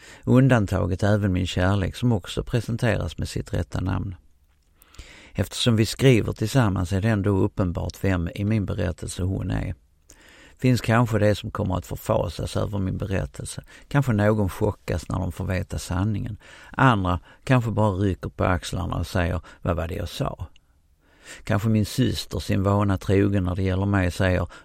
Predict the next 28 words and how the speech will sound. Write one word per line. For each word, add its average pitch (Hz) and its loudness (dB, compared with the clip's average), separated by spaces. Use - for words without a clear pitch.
"Du - 2
är 95 4
min 92 -4
själ - -6
inte 95 -8
klok." - -6
Sen 110 0
finns 135 4
det 98 -4
säkert - 4
det 92 2
som 98 -4
ifrågasätter 98 -2
vad 90 -2
som 101 -4
överhuvudtaget 117 2
skulle 98 -2
kunna 92 0
göra 90 0
berättelsen 92 -2
om 92 -2
mitt 92 -4
liv 92 -2
intressant. - -8
Tja, - -6
fråga 107 4
inte 110 -2
mig. 98 0